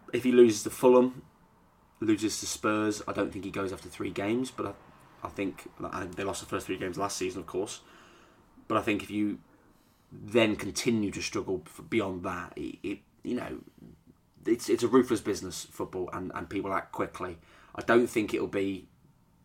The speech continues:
ridiculously quickly, but I, you know, I think if it has to be, if it has to be before the new year, then they'll, then they'll do it. I think, I don't think it'll get to that. I think Bruno's a very good manager. I think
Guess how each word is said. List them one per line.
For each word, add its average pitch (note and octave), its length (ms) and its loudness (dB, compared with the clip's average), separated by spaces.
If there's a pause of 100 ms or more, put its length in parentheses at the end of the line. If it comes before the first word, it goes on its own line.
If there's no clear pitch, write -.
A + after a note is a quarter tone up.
ridiculously G#2+ 580 0
quickly, G2 440 -6
but G2 120 -4
I, F2 80 -4 (280)
you G2+ 100 -8
know, F2+ 240 -8
I F2 60 -16
think G2 220 -6
if F#2 60 -16
it D#2+ 60 -6
has G2 260 -8
to F#2 100 -8
be, F#2 300 -4 (840)
if F#2+ 100 -6
it G2 80 -2
has G2+ 260 0
to F#2+ 60 -6
be F#2 360 -2
before F#2 320 -6
the F#2 60 -4
new F#2 120 -6
year, F#2+ 420 -2 (1400)
then G2 160 -8
they'll, F#2 140 -6
then F#2 180 -6
they'll F2+ 160 -8
do F2+ 140 -6
it. - 180 -10 (440)
I - 100 0
think, - 340 -2 (460)
I G#2 60 -2
don't G#2 140 2
think F#2 100 -4
it'll F2+ 100 -4
get F#2+ 160 -2
to G#2 60 -6
that. F#2 120 0
I - 20 -4
think F#2 140 -8
Bruno's F#2 220 -4
a F2+ 40 -4
very F#2 140 -2
good F2+ 120 -6
manager. F#2 440 -4
I - 40 -14
think - 380 -12